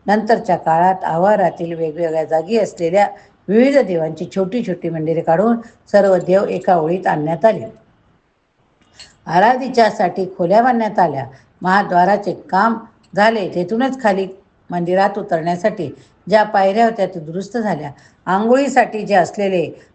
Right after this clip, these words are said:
कल्लोळ तीर्थ आहे त्याच्या बाजूला असलेल्या पायऱ्यांना कठडा आला. मंदिराच्या समोरच्या बाजूला काही दुकाने, ज्या चप्पल, स्टँड, देवीच्या साड्या विक्री इत्यादी वरच्या मजल्यावर काही खोल्या झाल्या. सुसज्ज कार्यालय झाले.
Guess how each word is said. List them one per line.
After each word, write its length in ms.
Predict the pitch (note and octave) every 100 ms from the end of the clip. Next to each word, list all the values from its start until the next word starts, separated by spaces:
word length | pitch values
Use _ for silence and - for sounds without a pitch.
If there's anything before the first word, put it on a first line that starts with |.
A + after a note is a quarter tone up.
| -
कल्लोळ 400 | A3 A#3 B3 A#3+
तीर्थ 320 | A3+ G3+ -
आहे 220 | F3 F#3
त्याच्या 280 | F#3 F3+ E3+
बाजूला 320 | D#3+ D#3 E3
असलेल्या 320 | D3+ E3+ E3 D#3
पायऱ्यांना 560 | D#3+ D#3 D#3+ F#3 A#3+ A#3+ - _ -
कठडा 340 | F3 F#3 G#3+
आला. 340 | A#3+ D#3+ D3 C3+ - _ _ -
मंदिराच्या 580 | F3 F#3 F#3 F3 F3 D#3
समोरच्या 420 | F3 F3+ F3 E3+
बाजूला 240 | D#3 D#3+
काही 200 | D#3+ E3
दुकाने, 440 | D3 D3+ E3 F3+ E3+
ज्या 160 | D#3+
चप्पल, 520 | D3+ E3 D3+ - F3+ D3
स्टँड, 500 | - F3 F#3 F#3+ C#3+ - _ _ F#3+
देवीच्या 460 | G#3 B3 C4 A#3
साड्या 320 | F#3+ F#3 F3+ A3
विक्री 300 | G3+ - E3+
इत्यादी 600 | - F#3+ A#3+ C#4+ - - _ F#3
वरच्या 320 | F#3 G3 F3
मजल्यावर 400 | E3 D#3+ F3 F3
काही 380 | F3 F#3 A3+ - -
खोल्या 220 | F3 G#3+
झाल्या. 320 | A#3 D#3 C3 - _ _ _ -
सुसज्ज 360 | G#3 C4 B3
कार्यालय 480 | A3+ F#3+ D#3+ D#3+ F#3+
झाले. 200 | G3 D#3